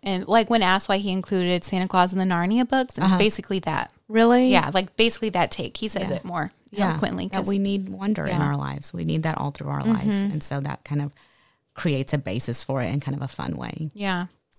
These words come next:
Speaker 2: So.
Speaker 1: I forgot about this, but can I just tell you my Santa story of what I
Speaker 2: Yes.
Speaker 1: believed about, eh, believed in Santa until I was, like, thirteen?
Speaker 2: For sure.
Speaker 1: Okay.
Speaker 2: Let's hear it.
Speaker 1: So I had a cat that I loved when I was growing up.
Speaker 2: Oh.
Speaker 1: And, um,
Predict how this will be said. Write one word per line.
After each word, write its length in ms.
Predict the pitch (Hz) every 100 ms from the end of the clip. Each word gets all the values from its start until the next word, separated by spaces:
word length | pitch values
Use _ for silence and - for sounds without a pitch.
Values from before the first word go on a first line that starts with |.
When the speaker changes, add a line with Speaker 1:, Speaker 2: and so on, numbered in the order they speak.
| 175
Speaker 2:
So. 60 | 165 156 -
Speaker 1:
I 120 | 226
forgot 320 | 277 277 254
about 260 | 262 233 196
this, 240 | 202 185 -
but 360 | 190 - -
can 120 | -
I 120 | 214 220
just 320 | 226 - -
tell 160 | 208
you 100 | 208
my 200 | 208 190
Santa 320 | 190 180 185 190
story 320 | - 220 240
of 60 |
what 160 | 202 202
I 180 | 247 196
Speaker 2:
Yes. 60 | 214
Speaker 1:
believed 300 | 208 208 202
about, 280 | 202 190 -
eh, 160 | 185 190 - - 202
believed 540 | 240 240 240 240 240 -
in 260 | - 220
Santa 300 | 220 196 190
until 260 | 226 226 226
I 100 | 202
was, 220 | 190 -
like, 360 | 185 170 - - _ _ _ _ _ _ _ -
thirteen? 500 | 202 185 170 175 202 -
Speaker 2:
For 140 | 196
sure. 380 | - - - 135 _ _ _ -
Speaker 1:
Okay. 240 | 214 180
Speaker 2:
Let's 160 | 185 -
hear 160 | 175 156
it. 160 | - _ -
Speaker 1:
So 240 | - 240
I 100 | -
had 160 | 240 269
a 40 |
cat 320 | 262 - 190 -
that 120 | 202
I 80 | 180
loved 340 | 175 175 -
when 100 | 233
I 140 | 226
was 140 | 233 233
growing 320 | 240 240 247
up. 220 | 269 302
Speaker 2:
Oh. 80 | 175 165 - - -
Speaker 1:
And, 500 | 220 214 202 196 196 -
um, 260 | 185 170